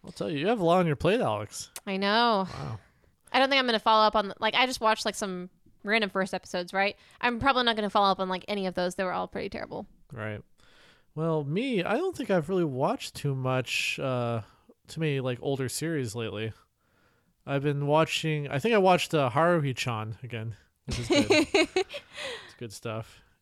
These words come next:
Speaker 1: And we've, we've been watching Haruhi
Speaker 2: Yeah, what episode
Speaker 1: together.
Speaker 2: are we on now?
Speaker 1: Uh, did we just watch the baseball episode?
Speaker 2: Yeah, w-, maybe we were, like, one past that?
Speaker 1: Yeah. Oh, we watched Tanibata.
Speaker 2: Yes.
Speaker 1: Yeah, yeah. And then,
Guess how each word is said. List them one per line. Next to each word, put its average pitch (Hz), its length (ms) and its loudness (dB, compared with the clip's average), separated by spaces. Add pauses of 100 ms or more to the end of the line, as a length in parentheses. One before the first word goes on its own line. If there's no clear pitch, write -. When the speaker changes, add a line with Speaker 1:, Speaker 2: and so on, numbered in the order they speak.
(140)
Speaker 1:
And 151 140 -2
we've, 190 160 4
we've 220 240 4
been 208 120 4
watching 143 380 2
Haruhi 123 520 2 (340)
Speaker 2:
Yeah, 247 240 4
what 247 160 2
episode 359 200 6
Speaker 1:
together. 240 140 6
Speaker 2:
are - 20 6
we 240 80 6
on 214 220 4
now? 190 280 0 (1160)
Speaker 1:
Uh, 175 640 6
did 143 100 0
we 175 100 4
just 208 160 0
watch 208 220 4
the 170 80 0
baseball 170 520 4
episode? 190 500 0 (680)
Speaker 2:
Yeah, 330 480 4
w-, 262 160 -10
maybe 269 200 0
we 339 80 0
were, 302 140 4
like, 277 180 2
one 208 320 0
past 233 360 0
that? 415 280 -4 (360)
Speaker 1:
Yeah. 131 400 -4 (260)
Oh, 202 220 8
we 185 100 8
watched 214 340 4
Tanibata. 160 520 2 (440)
Speaker 2:
Yes. - 540 0
Speaker 1:
Yeah, 113 260 -10
yeah. 104 220 -10 (220)
And 131 180 -2
then, 113 80 0